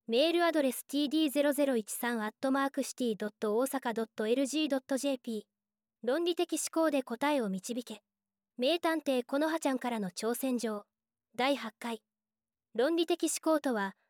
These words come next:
人が何か問題を解決したり、より良いコミュニケーションを取るために必要な能力です。勉強、スポーツ、その他、人のあらゆる行動に大変役に立ちます。問題を楽しく解いて、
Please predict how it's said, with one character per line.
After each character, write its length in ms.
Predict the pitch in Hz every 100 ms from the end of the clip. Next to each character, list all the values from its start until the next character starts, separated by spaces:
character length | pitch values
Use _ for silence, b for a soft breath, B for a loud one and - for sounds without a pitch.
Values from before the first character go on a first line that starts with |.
| _ _ _ -
人 200 | - 311
が 120 | 311
何 220 | 320 349
か 140 | 269
問 180 | 208 226
題 220 | 247 262
を 80 | 254
解 200 | 254 262
決 240 | 285 277 262
し 80 |
た 120 | - 240
り、 180 | 190 _ _ _ _ _ _ -
よ 140 | 240
り 100 | 294
良 120 | 339 370
い 100 | 330
コ 100 | 254
ミ 100 | 277
ュ 40 |
ニ 80 | 302
ケ 140 | 339
ー 40 | 339
シ 120 | 294
ョ 60 |
ン 40 | 240
を 80 | 214
取 140 | 269 277
る 20 |
た 100 | 226
め 100 | 220
に 120 | 190
必 240 | - -
要 160 | 262 294
な 120 | 302
能 160 | 302 311
力 200 | 277 214
で 100 | 190
す。 220 | - - _ _ _ _ -
勉 240 | 226 294
強、 320 | - 277 247 - _ _ _ -
ス 140 | -
ポ 160 | 302 311
ー 40 |
ツ、 240 | 285 220 - _ _ _ _ _ -
そ 160 | -
の 140 | 233 254
他、 240 | 226 220 _ _ _ _ _
人 240 | - - 330
の 160 | 320
あ 60 | 294
ら 120 | 311
ゆ 100 | 359
る 100 | 339
行 220 | - 247
動 180 | 240 240
に 140 | 233
大 260 | - 233 277
変 220 | 294 320
役 200 | 311 311
に 120 | 311
立 160 | 240 208
ち 60 | 202
ま 100 | 208
す。 160 | - - _ _ _ _ -
問 220 | 247 320
題 220 | 330 339
を 60 | 330
楽 240 | 311 311
し 100 | 330
く 120 | - 285
解 160 | 262
い 40 | -
て、 220 | 202